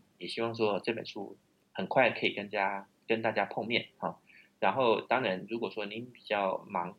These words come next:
比较急的话，或许你就可以先从淘宝啊，或者是有亲戚朋友来台湾的时候先采购一下，啊，它繁体中文版，两本会，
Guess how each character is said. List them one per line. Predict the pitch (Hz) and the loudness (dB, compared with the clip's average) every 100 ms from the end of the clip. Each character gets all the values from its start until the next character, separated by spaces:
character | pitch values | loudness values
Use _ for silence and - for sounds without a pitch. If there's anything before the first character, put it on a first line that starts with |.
| _ | _
比 | 95 | 0
较 | 110 110 | 2 2
急 | - - 98 | 0 -12 -8
的 | 107 | -4
话， | 117 92 | 0 0
或 | 135 | -2
许 | 131 82 87 | -4 -6 -6
你 | 90 | -8
就 | - 104 98 - _ _ _ | -2 -2 -2 -8 _ _ _
可 | - | -6
以 | 95 87 87 | -4 -4 -8
先 | - 101 95 101 | -10 -8 -8 -8
从 | 95 90 92 95 | -10 -10 -10 0
淘 | 95 | 2
宝 | 95 87 | 4 4
啊， | - 90 - | 2 -2 -4
或 | 117 | -6
者 | - | -6
是 | - 101 92 - _ | -6 -4 -4 -6 _
有 | - 90 | -6 -6
亲 | - 117 | -4 -6
戚 | 127 | -4
朋 | 131 101 | -2 -2
友 | 87 | -2
来 | 92 | -4
台 | - 90 | -2 0
湾 | 104 | 0
的 | 104 | 0
时 | 90 101 | -2 -4
候 | |
先 | 87 98 98 | -4 -6 -8
采 | - - | -8 -6
购 | 101 | -4
一 | 62 | -4
下， | - 87 82 _ _ _ _ | -2 -2 -2 _ _ _ _
啊， | 82 80 | -6 -4
它 | 98 101 | -2 0
繁 | 92 95 | 0 0
体 | 85 | -2
中 | - 104 | -4 -4
文 | 95 | -4
版， | 98 - | -4 -2
两 | - 123 | 2 4
本 | 139 139 | 4 2
会， | 127 107 87 | 2 0 0